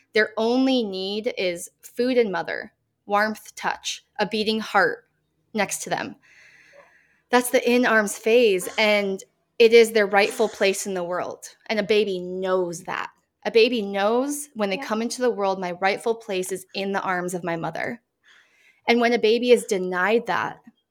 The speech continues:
Speaker 1: and they are put into a plastic bin and a plastic gadget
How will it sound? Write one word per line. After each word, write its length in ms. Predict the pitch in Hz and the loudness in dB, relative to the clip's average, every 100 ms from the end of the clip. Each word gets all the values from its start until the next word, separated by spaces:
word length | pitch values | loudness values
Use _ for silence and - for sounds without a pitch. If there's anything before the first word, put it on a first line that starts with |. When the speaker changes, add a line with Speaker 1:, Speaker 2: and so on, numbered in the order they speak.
| _ _ | _ _
Speaker 1:
and 160 | 233 226 | -2 2
they 80 | 226 | 2
are 80 | |
put 220 | 233 247 226 | 2 0 0
into 220 | 226 220 | 0 -2
a 60 | |
plastic 760 | 190 - - 214 220 - 214 180 | -4 -8 0 2 2 -2 -4 -2
bin 340 | 180 - 139 - - _ - | -4 -4 -8 -18 -20 _ -2
and 160 | 214 | 0
a 40 | 202 | -2
plastic 580 | - 247 226 - 202 | 0 0 2 0 -6
gadget 500 | 202 165 135 - - | -4 -4 -4 -10 -12